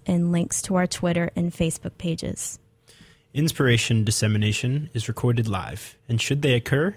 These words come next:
Speaker 2: any opinions expressed on the show are those of the hosts and their guests and do not necessarily represent Oregon State University or this station. Tonight, we are joined by Janessa Duncombe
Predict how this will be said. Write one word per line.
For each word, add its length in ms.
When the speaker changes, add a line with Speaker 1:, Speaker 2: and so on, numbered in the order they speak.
Speaker 2:
any 300
opinions 520
expressed 440
on 100
the 60
show 360
are 120
those 320
of 120
the 100
hosts 520
and 200
their 80
guests 500
and 100
do 120
not 260
necessarily 560
represent 500
Oregon 320
State 280
University 640
or 220
this 180
station. 480
Tonight, 420
we 140
are 100
joined 400
by 400
Janessa 420
Duncombe 640